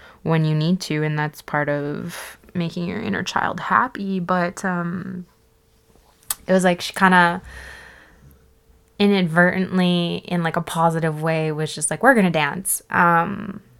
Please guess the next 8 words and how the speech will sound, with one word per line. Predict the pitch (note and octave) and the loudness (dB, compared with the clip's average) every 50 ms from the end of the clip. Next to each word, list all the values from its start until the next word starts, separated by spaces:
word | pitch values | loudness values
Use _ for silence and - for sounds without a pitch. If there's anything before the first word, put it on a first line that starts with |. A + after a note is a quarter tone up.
| _ _ _ _ _ - _ _ _ - | _ _ _ _ _ -20 _ _ _ -10
so | - - - - - - G3 F#3 F3+ F3+ F3 F3 F3 F3+ G3+ | -6 -4 -4 -2 -2 0 2 2 2 2 2 2 0 0 -2
she | G3 - - | -6 -8 -6
took | - A3 A3 | -4 -2 0
me | G#3+ A3 A3 | 2 2 0
through | G#3+ - F#3+ G3 F#3+ | 0 -2 -4 -4 0
that, | F#3 F#3+ F#3 F#3 F#3 F3+ - | 0 2 2 2 2 2 0
and | F3 F3 F3 | 0 -2 0
honestly, | E3+ E3+ F3+ F#3 F#3 F3+ - - E3+ F3 F3 F3 | 0 0 2 2 0 0 -2 -2 -2 -2 -2 -4